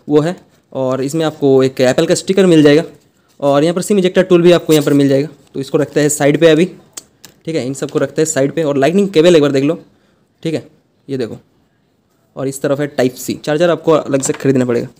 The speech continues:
पहले इसके color की बात करें तो ये है white color, starlight color, जो कि ये है इस iPhone thirteen का बेस्ट selling color।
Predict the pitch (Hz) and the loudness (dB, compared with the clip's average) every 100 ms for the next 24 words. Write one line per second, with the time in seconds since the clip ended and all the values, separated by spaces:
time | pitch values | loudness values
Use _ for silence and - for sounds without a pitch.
0 | _ - 180 240 247 - 175 202 196 190 | _ -4 0 2 0 -2 0 2 0 0
1 | 185 190 175 180 156 143 175 160 165 - | 0 2 2 4 4 2 2 2 0 2
2 | 170 170 156 165 - - - - - 160 | 2 4 4 2 0 -2 -4 -20 -8 0
3 | 220 240 220 214 226 - - 202 - - | 2 4 2 4 2 0 -2 -4 -4 -6
4 | 160 165 214 202 185 185 214 170 165 165 | -4 -2 -2 0 -2 2 4 4 0 -4
5 | _ _ 143 180 185 - 156 175 - 135 | _ _ -2 -2 -2 -2 -2 0 2 2